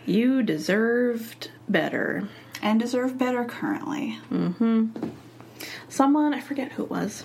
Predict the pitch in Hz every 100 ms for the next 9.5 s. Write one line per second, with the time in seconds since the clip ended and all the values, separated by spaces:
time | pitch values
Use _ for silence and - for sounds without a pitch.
0 | - - - 254 220 208 214 220 220 -
1 | - - - 220 - 175 175 - 220 220
2 | 214 208 - - - 196 175 170 160 160
3 | - - 202 175 165 - 175 170 - 156
4 | - - - - - - - - - 160
5 | 160 - - - - - 160 156 - -
6 | - - - 175 160 151 151 175 151 78
7 | - - - - - - - - 294 302
8 | 339 311 302 254 247 214 175 - - -
9 | - - - - -